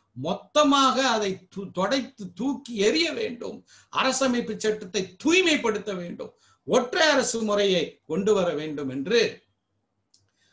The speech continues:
கோல்வார்க்கர் பேசிய இந்த பேச்சை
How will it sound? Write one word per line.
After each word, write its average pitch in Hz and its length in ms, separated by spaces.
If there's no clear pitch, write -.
கோல்வார்க்கர் 185 720
பேசிய 156 680
இந்த 139 360
பேச்சை 185 460